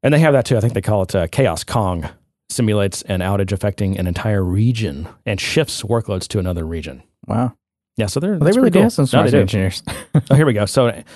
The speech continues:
Speaker 1: Amazon's cloud is spread across twelve regions worldwide. Um, so Netflix is, uh, in Northern Virginia, Oregon, and Dublin.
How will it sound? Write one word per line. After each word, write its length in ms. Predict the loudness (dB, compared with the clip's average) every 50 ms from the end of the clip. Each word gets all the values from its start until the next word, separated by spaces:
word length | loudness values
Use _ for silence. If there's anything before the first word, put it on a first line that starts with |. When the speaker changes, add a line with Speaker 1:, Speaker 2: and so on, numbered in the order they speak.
| -20 -8 -2 0
Speaker 1:
Amazon's 340 | 2 4 2 2 0 -4
cloud 360 | -6 -4 0 2 2 4 4 2
is 100 | 0 -2
spread 240 | -2 0 0 0
across 320 | 0 0 0 0 0 -2 -4
twelve 560 | -6 -2 0 2 4 4 2 2 0 0 -4 -6 _
regions 460 | -4 -2 0 0 0 0 0 -2 -2 -2
worldwide. 600 | -2 -4 -4 -4 -4 -6 -8 -8 -8 -10 -12 -14 -16 _ _ _ _ _ _ _ _ _ _ _ _ _ _ _ _ _ _ _ _ _ _ _ _ _ _ _ -10
Um, 160 | -10 -10 -8 -6
so 200 | -2 0 0 0
Netflix 420 | 0 0 -2 0 -2 -2 -2 0
is, 120 | 0 0 2
uh, 120 | 0 0 0
in 260 | -2 -2 0 0 0
Northern 260 | 2 2 2 2 2 0
Virginia, 400 | -2 -2 0 0 0 0 -2 -2
Oregon, 480 | 0 0 0 0 2 2 0 0 0
and 260 | 0 0 0 0 0
Dublin. 520 | 0 0 -2 -2 -4 -6 -10 -10 -12 -14